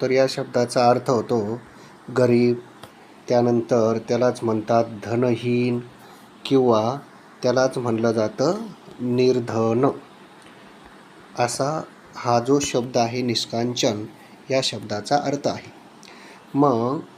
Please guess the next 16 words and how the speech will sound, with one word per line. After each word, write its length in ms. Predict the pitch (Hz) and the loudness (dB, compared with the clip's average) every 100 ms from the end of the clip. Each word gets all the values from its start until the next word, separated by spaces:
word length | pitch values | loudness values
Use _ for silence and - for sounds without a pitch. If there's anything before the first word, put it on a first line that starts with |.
| - - - - - 139 | -20 -20 -20 -20 -16 -10
या 380 | 127 131 143 160 | -2 2 2 0
शब्दाच्या 680 | - 123 123 117 - 147 | -4 -8 -2 -2 0 0
अर्थानुसार 960 | 147 147 131 117 104 107 113 - - 139 | 0 0 -2 -2 -4 -6 -6 -8 -8 -4
याचा 280 | 117 - 147 | -2 0 -2
विरुद्धार्थी 720 | 151 151 170 165 135 135 156 | 0 4 4 4 0 0 -4
शब्द 300 | 131 120 113 | -4 -4 -6
आपल्याला 360 | 110 117 113 | -6 -2 0
बघायचा 460 | 113 113 113 113 117 | 0 -2 -2 -4 -4
आहे, 260 | 107 110 101 147 - - | -6 -8 -14 -16 -20 -14
म्हणजे 480 | 117 110 110 131 175 - - | -8 -4 -2 -2 -4 -6 -8
की 100 | 127 | -4
जो 480 | 135 120 113 139 143 143 | 0 0 0 -2 -2 0
गरीब 300 | 156 156 143 | 4 4 2
आहे 260 | 127 135 147 - | 0 -6 -10 -12
म्हणजे 460 | 117 113 113 143 208 - - - - | -6 -4 -2 -2 -4 -12 -20 -18 -4
श्रीमंत. 440 | 190 190 175 170 | 2 4 4 2